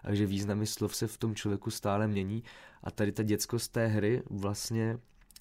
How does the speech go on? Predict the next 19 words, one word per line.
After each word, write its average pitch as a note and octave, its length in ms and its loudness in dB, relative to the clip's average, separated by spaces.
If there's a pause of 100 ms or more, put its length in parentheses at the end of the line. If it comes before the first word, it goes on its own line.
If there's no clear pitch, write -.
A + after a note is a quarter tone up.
(120)
je A#2+ 140 2
ta B2+ 120 0
brikoláž, A#2 720 0 (360)
to A2 80 -4
kutilství. A2+ 640 0 (420)
A F#2+ 60 -4
já G2 60 0
myslím, G2 240 -2
že G#2+ 100 0
to A#2 100 -2
je A2+ 60 2
takový A2+ 500 -2
hezký, A2+ 640 -2 (480)
jakoby G#2 320 -2
pro G2+ 260 0
Čechy, B2 520 0 (140)
eh, G2 280 -2 (180)
krásný F#2+ 440 0
pojem, F#2 360 -2